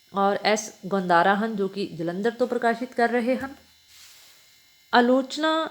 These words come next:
ਨਾਮ ਦਾ ਜੋ ਮੈਗਜ਼ੀਨ ਹੈ, ਇਹ ਪੰਜਾਬੀ ਅਕਾਦਮੀ ਜੋ ਹੈ, ਲੁਧਿਆਣਾ ਤੋਂ ਪ੍ਰਕਾਸ਼ਿਤ ਹੁੰਦਾ ਹੈ, ਜਿਸ ਦੇ ਪ੍ਰਧਾਨ, ਅਜੋਕੇ ਪ੍ਰਧਾਨ ਜੋ ਹਨ, ਦਰਸ਼ਨ ਬੁੱਟਰ ਹਨ। ਇਹੀ ਇਸ ਦੇ ਸੰਪਾਦਕ ਵੀ ਹਨ।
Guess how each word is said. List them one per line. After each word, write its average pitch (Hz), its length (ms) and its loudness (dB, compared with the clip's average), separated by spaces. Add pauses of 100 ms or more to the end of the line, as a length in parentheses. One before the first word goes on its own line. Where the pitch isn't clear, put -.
(160)
ਨਾਮ 202 320 0
ਦਾ 220 140 4
ਜੋ 202 460 2
ਮੈਗਜ਼ੀਨ 180 540 2
ਹੈ, 240 360 -4 (420)
ਇਹ 285 100 2
ਪੰਜਾਬੀ 254 800 2 (280)
ਅਕਾਦਮੀ 214 540 4
ਜੋ 220 160 -2
ਹੈ, 196 300 -2
ਲੁਧਿਆਣਾ 190 560 0
ਤੋਂ 269 140 0
ਪ੍ਰਕਾਸ਼ਿਤ 196 500 0
ਹੁੰਦਾ 175 300 0
ਹੈ, 185 400 -6
ਜਿਸ 226 200 -2
ਦੇ 247 160 2
ਪ੍ਰਧਾਨ, 202 580 0 (240)
ਅਜੋਕੇ 262 340 2
ਪ੍ਰਧਾਨ 190 460 0
ਜੋ 180 100 -2
ਹਨ, 185 220 -2
ਦਰਸ਼ਨ 175 440 0 (140)
ਬੁੱਟਰ 170 440 0
ਹਨ। 269 240 -4 (680)
ਇਹੀ 220 280 2
ਇਸ 202 240 -4
ਦੇ 214 320 2
ਸੰਪਾਦਕ 175 640 0
ਵੀ 254 140 -2
ਹਨ। 269 220 -4